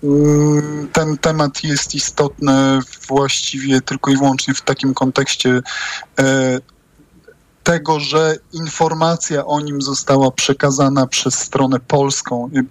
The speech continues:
Jest podkreślane, że to wydarzenie m-, miało miejsce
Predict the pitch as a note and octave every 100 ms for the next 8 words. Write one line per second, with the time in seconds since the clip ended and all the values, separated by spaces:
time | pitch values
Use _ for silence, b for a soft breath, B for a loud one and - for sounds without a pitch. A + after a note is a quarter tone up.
0 | C#3+ C#3 C3+ - C3+ - C3+ - C3+ C3+
1 | B2+ A#2+ A#2+ A#2+ B B B B - E3+
2 | C#3+ D3+ C#3 C#3 C#3 C#3 C3+ B2+ B2+ B2+
3 | C#3+ D3 D#3 D3 D3+ D#3 D3+ D#3+ E3 -
4 | - D3+